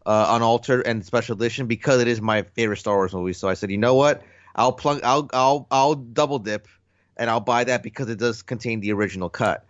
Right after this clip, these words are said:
Um, my sister's favorite Star Wars movie is Return of the Jedi, so she, I actually bought her, I found that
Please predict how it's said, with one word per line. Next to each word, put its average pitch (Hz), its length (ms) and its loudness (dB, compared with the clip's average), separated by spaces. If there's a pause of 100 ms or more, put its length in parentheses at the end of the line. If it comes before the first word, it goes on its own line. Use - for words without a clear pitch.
(380)
Um, 117 360 2
my 117 180 0
sister's 190 560 0
favorite 131 320 0
Star 117 240 -2
Wars 107 160 -2
movie 110 240 -2
is 104 100 0
Return 110 280 0
of 92 40 -4
the 92 80 0
Jedi, 98 520 0
so 113 160 -4
she, 123 280 -2
I 127 60 2 (200)
actually 135 240 -6
bought 123 340 0
her, 120 340 -2 (220)
I 151 160 0
found 208 560 0 (160)
that 151 320 0